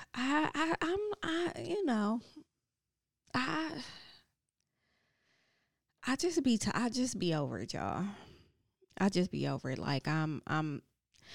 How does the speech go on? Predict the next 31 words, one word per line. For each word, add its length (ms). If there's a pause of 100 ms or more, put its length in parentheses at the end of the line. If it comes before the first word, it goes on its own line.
(220)
I 120
guess 240
it's 140
a 60
good 220
thing 220
that 140
I'm 140
not, 420
um, 340
on 180
socials 480
right 220
now 520
because 680
I 140
just 280
don't 280
know, 540 (120)
you 160
know, 220
how 220
much 540 (380)
of 220
that 240
I 140
can 180
take 300 (220)
right 220
now. 320 (640)
<laughs> 120